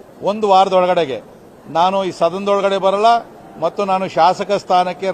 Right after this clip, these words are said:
ರಾಜೀನಾಮೆಯನ್ನು ಕೂಡ ಕೊಡ್ತೀನಿ ಅಂತಕ್ಕಂಥದ್ದನ್ನ ನೇರವಾಗಿ ಹೇಳ್ತಾ ಇದ್ದೀನಿ. ಒಂದು ವಾರದೊಳಗಡೆ ನೀನು ದಾಖಲೆಗಳ ಸಮೇತ ಸಾಬೀತು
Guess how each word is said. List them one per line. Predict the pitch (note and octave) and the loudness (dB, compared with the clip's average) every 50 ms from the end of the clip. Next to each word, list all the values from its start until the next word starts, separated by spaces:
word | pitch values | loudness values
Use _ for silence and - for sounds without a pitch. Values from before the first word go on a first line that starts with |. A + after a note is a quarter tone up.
| D#3+ | 2
ರಾಜೀನಾಮೆಯನ್ನು | D#3 E3 E3+ E3 F#3 F3 E3+ E3+ E3 E3+ E3 D#3+ D#3+ D#3 C#3+ E3 | 2 2 2 0 -4 -4 -4 -4 -4 -6 -8 -10 -10 -10 -10 -6
ಕೂಡ | E3 E3 C#3+ D#3 | -6 -6 -6 -6
ಕೊಡ್ತೀನಿ | E3+ E3 D#3+ F#3 F#3 F#3 F3 E3 | -8 -8 -8 -10 -10 -8 -8 -8
ಅಂತಕ್ಕಂಥದ್ದನ್ನ | D3 D#3+ C#3 D#3 D#3 D3+ E3 E3 D#3+ E3+ F3+ F#3 D#3+ D3 C#3+ - - - - - - - B2+ C#3+ | -8 -8 -8 -8 -8 -6 -6 -6 -6 -4 -4 -4 -4 -4 -6 -10 -16 -20 -20 -20 -18 -14 -8 -4
ನೇರವಾಗಿ | F3 G#3 A3 G#3+ G#3 G3+ F3+ F3+ F3 | -2 0 0 2 2 2 0 0 -4
ಹೇಳ್ತಾ | E3 - - D3+ C#3 | -4 -2 -2 -2 -2
ಇದ್ದೀನಿ. | B2+ B2+ C3+ D#3+ F3+ F#3 - - - - - - - - A2 B2+ D#3 F#3+ | -2 -4 -8 -10 -10 -10 -12 -12 -14 -20 -20 -20 -20 -20 -10 -6 -6 -6
ಒಂದು | G#3 G#3+ G#3+ G3 | -4 -2 2 4
ವಾರದೊಳಗಡೆ | F#3 G3 G#3+ A3 A3+ A3+ A3 G#3 A3 G#3+ G#3+ G#3 G#3 | 6 6 6 4 4 2 2 2 0 0 0 -2 -4
ನೀನು | G#3 G3+ G#3 G3+ D#3 D#3+ | -4 -4 -4 -2 2 2
ದಾಖಲೆಗಳ | E3 F#3 F#3+ G#3+ G#3 F#3+ G3+ G3+ F#3+ - F#3 | 2 2 2 -2 -4 -2 -2 -4 -2 -2 -4
ಸಮೇತ | F#3 F#3+ F#3+ F#3+ F#3+ F#3 F#3+ F#3 F#3 F3+ F3+ F3+ | -4 -4 -4 -4 -4 -2 0 0 0 -2 -2 -2
ಸಾಬೀತು | F3 E3+ F#3 F3+ F3+ F#3 F3+ - | 0 0 0 0 -2 -4 -6 -4